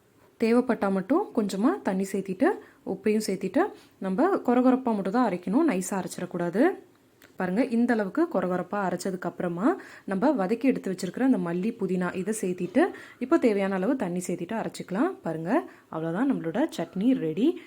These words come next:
இப்போ இதை நம்ம ஒரு பாத்திரத்துக்கு மாத்திக்கலாம். பாத்திரத்துக்கு மாத்திட்டு, உங்களுக்கு சட்னி எந்த அளவுக்கு கெட்டியா வேணும்னு பார்த்துட்டு, அந்த அளவுக்கு இதுல நீங்க தண்ணி ஆட் பண்ணிக்கலாம்.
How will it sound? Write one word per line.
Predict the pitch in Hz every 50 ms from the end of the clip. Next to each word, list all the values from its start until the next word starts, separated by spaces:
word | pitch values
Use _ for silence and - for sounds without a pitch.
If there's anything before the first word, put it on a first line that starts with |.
| - _
இப்போ | - 254 - 294
இதை | 262 214 202
நம்ம | 190 180 175 175
ஒரு | 180 240 349 415 - - - _ _ _
பாத்திரத்துக்கு | 196 190 185 190 190 185 185 - - 277 269 202
மாத்திக்கலாம். | 170 - - - - 185 240 330 370 320 262 -
பாத்திரத்துக்கு | - 220 220 - 262 262 254 - 240 208
மாத்திட்டு, | 190 190 196 190 214 196 - 311
உங்களுக்கு | 339 285 220 196 - 294 262 247
சட்னி | 208 - 262
எந்த | 285 269 233 233 240
அளவுக்கு | 254 240 208 202 214 190 175 165
கெட்டியா | - - 190 190
வேணும்னு | 185 180 175 180 180 180
பார்த்துட்டு, | 175 165 - - - 349 403 - - - - -
அந்த | _ - 262 254 262
அளவுக்கு | 226 202 180 185 180 - 233 -
இதுல | 190 175
நீங்க | 175 170 170 175 262 370
தண்ணி | 392 - 208 170 170 170 170
ஆட் | 165 156 - -
பண்ணிக்கலாம். | 160 156 156 - - 170 196 269 359 381